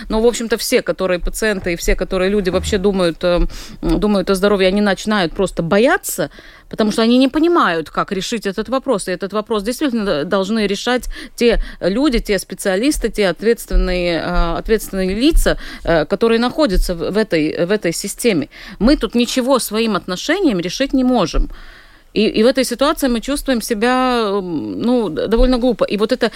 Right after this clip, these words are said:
кидание цифрами: «Ой, тот с-, семь тысяч захотел, ой, а тот десять, а тот вот сколько только получает». Простите, я не имею представления, сколько, э, сколько должен получать, э, врач высочайшей квалификации,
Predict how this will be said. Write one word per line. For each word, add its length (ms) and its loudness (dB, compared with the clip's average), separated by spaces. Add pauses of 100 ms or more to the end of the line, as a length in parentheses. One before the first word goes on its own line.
(160)
кидание 500 2
цифрами: 480 -2
«Ой, 240 4 (180)
тот 180 -4
с-, 160 -12
семь 220 -2
тысяч 340 -6
захотел, 440 -6 (280)
ой, 160 4
а 120 -2
тот 220 0
десять, 380 -4 (100)
а 120 0
тот 240 2
вот 180 -2
сколько 260 0
только 220 0
получает». 480 -4 (480)
Простите, 360 -8
я 220 0 (200)
не 160 4
имею 240 4
представления, 640 2
сколько, 580 -2
э, 420 -2
сколько 360 -2
должен 380 0
получать, 500 -2
э, 380 0
врач 420 -2
высочайшей 800 -4
квалификации, 880 0